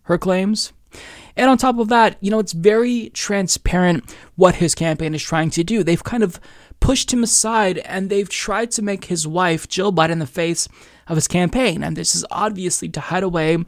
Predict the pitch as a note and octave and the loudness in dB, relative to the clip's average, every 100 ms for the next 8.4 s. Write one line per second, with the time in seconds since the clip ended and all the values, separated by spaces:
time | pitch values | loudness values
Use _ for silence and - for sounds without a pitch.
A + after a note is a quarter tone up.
0 | - - - E3 A3 A3+ G3+ - - E3+ | -10 -8 -4 0 4 4 4 0 -2 -2
1 | - G3 G3+ - G#3+ G3 E3+ D#3+ - F3 | 0 0 4 4 4 2 -2 -2 -2 -4
2 | - D#3+ D#3 E3+ F3 E3 E3+ - A#3 F3+ | -2 0 0 0 -2 -2 -4 -2 2 2
3 | D#3 - - - - - F#3+ - A#3 G#3+ | 0 -6 -12 -20 0 4 4 6 4 4
4 | G3+ A3+ - F3 E3+ F3+ F#3 F#3+ F#3 F3 | 4 2 0 2 2 2 0 0 -4 0
5 | F3+ - F#3 D#3+ E3+ D3 E3 F#3 E3 F3 | 0 2 0 0 -2 0 -2 0 -2 -4
6 | - _ _ _ - F3+ E3 F3 A#3 - | -8 _ _ _ -2 2 2 2 0 -2
7 | - - - G#3 A3 A3 G#3 G#3+ F3+ G#3 | -8 -16 0 4 6 6 6 6 6 4
8 | B3+ G#3+ C3+ | 4 2 0